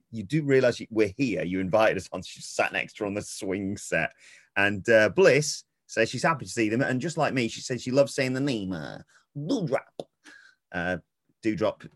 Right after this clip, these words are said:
likes her saying it, I suppose. But Marie, of course,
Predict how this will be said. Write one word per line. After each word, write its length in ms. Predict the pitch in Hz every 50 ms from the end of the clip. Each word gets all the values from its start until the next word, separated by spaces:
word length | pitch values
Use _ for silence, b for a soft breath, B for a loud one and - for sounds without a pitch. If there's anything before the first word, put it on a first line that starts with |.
| - 92 - - - - - _ -
likes 340 | 104 117 117 135 - - -
her 140 | - 160 160
saying 400 | 156 - 190 190 233 262 254 175
it, 80 | 120 95
I 140 | 78 104 -
suppose. 640 | - 113 98 - 113 110 131 135 147 151 147 - B B B B B B B B B B B B B -
But 160 | 123 120 - -
Marie, 280 | 117 123 123 127 120
of 100 | 113 110
course, 440 | - 117 110 107 101 - - -